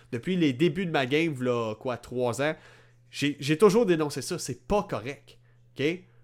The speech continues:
Vos programmeurs, ce qu'ils font, c'est de l'art,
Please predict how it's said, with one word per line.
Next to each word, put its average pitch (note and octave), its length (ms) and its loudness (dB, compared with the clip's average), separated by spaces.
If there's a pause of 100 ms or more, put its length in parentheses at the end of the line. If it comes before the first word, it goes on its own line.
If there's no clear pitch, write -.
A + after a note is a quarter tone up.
(120)
Vos G#2+ 100 -4
programmeurs, D#3 800 2 (140)
ce - 100 -12
qu'ils - 120 -14
font, A3 400 2
c'est - 260 -8
de B2+ 40 -4
l'art, G3 480 2